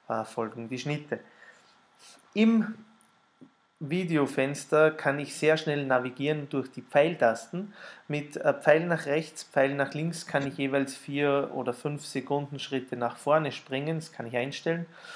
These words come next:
Mit nach oben und nach unten kann ich in Slow Motion gehen oder in schnelleren Ablauf. Dadurch kann ich sehr schnell durch das Video navigieren, durch das Spiel navigieren,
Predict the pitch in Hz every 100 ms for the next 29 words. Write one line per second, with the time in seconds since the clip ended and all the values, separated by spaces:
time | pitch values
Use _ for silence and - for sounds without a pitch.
0 | - - 165 196 156 143 151 147 156 147
1 | 143 135 135 139 139 139 127 139 131 127
2 | - 151 139 127 135 131 127 123 131 -
3 | 135 131 127 127 127 123 120 127 120 123
4 | 120 123 120 120 156 - 165 165 143 135
5 | 143 - - 127 123 - - 147 156 -
6 | 139 139 139 151 147 - 123 - 131 139
7 | 135 131 131 - - - - - 135 131
8 | 175 - 143 160 156 131 127 123 - -
9 | 151 143 131 127 127 131 131